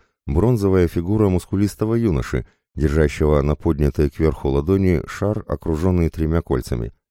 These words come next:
На лице юноши навеки застыла радостная улыбка идиота,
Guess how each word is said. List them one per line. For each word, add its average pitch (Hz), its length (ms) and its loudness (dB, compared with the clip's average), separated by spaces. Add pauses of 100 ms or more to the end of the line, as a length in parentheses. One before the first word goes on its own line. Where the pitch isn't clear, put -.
(460)
На 67 80 -2
лице 67 320 0
юноши 80 420 0
навеки 69 380 0
застыла 78 520 0
радостная 73 540 0 (100)
улыбка 82 460 0
идиота, 80 500 0